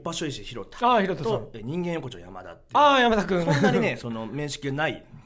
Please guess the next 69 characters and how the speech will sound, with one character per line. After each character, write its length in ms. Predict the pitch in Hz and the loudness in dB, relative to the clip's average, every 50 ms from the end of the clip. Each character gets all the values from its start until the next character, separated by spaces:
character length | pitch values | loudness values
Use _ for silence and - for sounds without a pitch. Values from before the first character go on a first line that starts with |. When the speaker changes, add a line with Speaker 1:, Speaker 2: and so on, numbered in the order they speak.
| - | -10
Speaker 1:
四 80 | - 123 | -2 2
人 20 | |
が 0 | |
集 40 | - | 4
ま 140 | 370 370 349 | 6 6 6
っ 20 | |
て。 0 | |
Speaker 2:
そ 40 | 294 | 6
う 20 | 233 | 6
ね、 160 | 254 302 302 | 6 4 4
そ 120 | - 285 | 4 4
ん 40 | 285 | 4
な 80 | 277 269 | 4 4
に 80 | 254 | 4
絡 180 | 226 254 233 220 | 4 4 4 4
ん 60 | 196 | 4
で 80 | 165 160 | 2 0
な 80 | 151 | 0
い 40 | 135 | -2
で 40 | 117 | -2
す 80 | - - | -2 0
ね。 200 | 175 214 220 - | 0 2 2 0
Speaker 1:
そ 320 | - - 120 107 92 80 - | -2 -6 -6 -6 -6 -8 -8
う。 40 | 110 | -6
で、 200 | 170 - - - - - - - - - - - - - - - - - - - - - | -4 -4 -4 -6 -10 -18 -20 -20 -20 -20 -20 -20 -20 -20 -20 -20 -20 -20 -20 -20 -20 -16
そ 140 | - - | -12 -12
の、 60 | 123 123 - - - - 143 - - | -12 -12 -14 -20 -20 -20 -14 -10 -8
自 140 | 151 180 196 | -6 -6 -4
分 300 | 220 311 339 359 370 370 | -2 -2 0 0 0 0
に 100 | 381 381 | 0 2
し 160 | 381 - - | 0 0 0
か 280 | - - 185 - - - 139 - _ - - - _ _ _ _ | 0 0 0 0 -2 -8 -16 -20 _ -20 -20 -20 _ _ _ _
起 220 | - 220 233 - - | -2 -2 -2 -4 -4
き 0 | |
て 120 | - 180 | -4 -2
な 140 | 156 170 180 | 0 0 -2
い 100 | 143 - - | -2 -4 -8
エ-、 220 | 117 - - - - 160 | -10 -12 -12 -10 -8 -8
エ 20 | |
ピ 100 | 156 - - | -8 -6 -6
ソ 120 | - 127 | -6 -6
ー 40 | 117 | -6
ド 80 | 101 92 | -8 -10
を 20 | |
話 320 | - - 113 110 110 104 | -12 -12 -14 -12 -12 -12
す。 200 | - - - - - - - - | -14 -14 -16 -18 -20 -20 -20 -12
Speaker 2:
ほ 260 | - - 233 277 254 202 | -4 2 4 4 6 4
う 40 | |
ほ 160 | 156 180 180 160 | 4 4 2 2
う 20 | |
ほ 0 | |
う。 20 | |
Speaker 1:
で、 340 | 120 - 170 123 107 - - - - - - - - | 4 2 2 2 0 -4 -10 -18 -20 -20 -20 -20 -20
そ 180 | - - - 135 | -14 -8 -6 -4
の、 680 | 135 131 127 120 117 120 120 117 113 113 113 113 - - - | -4 -2 -2 -2 -4 -4 -4 -4 -4 -6 -6 -8 -10 -12 -16
他 320 | - - 202 196 - 302 | -16 -12 -8 -4 -2 0
の 100 | 302 302 | 0 0
三 300 | 294 294 302 277 285 302 | 0 -2 -2 -2 -2 -2
人 120 | 294 285 220 | -4 -4 -4
が 120 | 165 127 | -4 -4
経 280 | - - - 247 262 269 | -6 -4 -4 -4 -4 -4
験 200 | 269 - 277 277 | -2 -2 0 0
し 80 | 269 - | 0 0
て 60 | 285 | -2
な 80 | 302 277 | -2 -2
か 80 | 262 | -2
っ 80 | 262 269 | -4 -4
た 100 | - 285 | -2 -4
ら 60 | 254 | -4